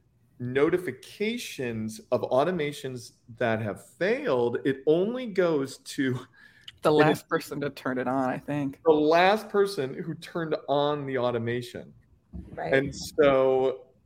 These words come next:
Speaker 1: so, which is really bizarre because you actually don't know where the email automations, I mean, the error auto-, error emails are going.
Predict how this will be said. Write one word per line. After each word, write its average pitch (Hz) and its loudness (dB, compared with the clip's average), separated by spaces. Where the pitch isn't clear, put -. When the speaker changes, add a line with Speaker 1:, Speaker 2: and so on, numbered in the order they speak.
Speaker 1:
so, 143 2
which 143 -4
is 110 -8
really 175 4
bizarre 139 2
because 120 -4
you 131 2
actually 147 -2
don't 135 0
know 117 2
where 151 -4
the 151 -6
email 165 -4
automations, 147 -4
I 151 4
mean, 147 2
the 131 -2
error 131 4
auto-, 131 0
error 135 6
emails 135 0
are 101 -2
going. 160 -4